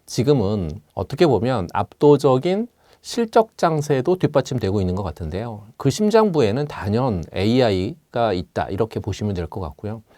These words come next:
이천이십사 년에 에이아이를 통한 에이치비엠이 있었다라고 하면, 이천이십오 년에는 역시나 반도체, 또 아이티 섹터를 중심으로 한 이익 증가 전망이 탄탄하게 깔려 있다라고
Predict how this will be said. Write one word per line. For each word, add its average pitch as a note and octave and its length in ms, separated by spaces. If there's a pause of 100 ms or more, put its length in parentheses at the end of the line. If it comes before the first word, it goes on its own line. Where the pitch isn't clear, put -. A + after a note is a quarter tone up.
이천이십사 F3 600
년에 G3+ 260
에이아이를 B2+ 1000
통한 D3+ 480
에이치비엠이 B2 560
있었다라고 F#2 600
하면, F2 400 (100)
이천이십오 A2 680
년에는 F2 520 (180)
역시나 F#2+ 580
반도체, G2+ 800 (140)
또 G2 360
아이티 A2+ 320
섹터를 C3+ 500
중심으로 G2+ 640
한 E3+ 360 (120)
이익 D3+ 360
증가 C#3 340
전망이 G2 520
탄탄하게 F3+ 760
깔려 D#3 380
있다라고 A#2 960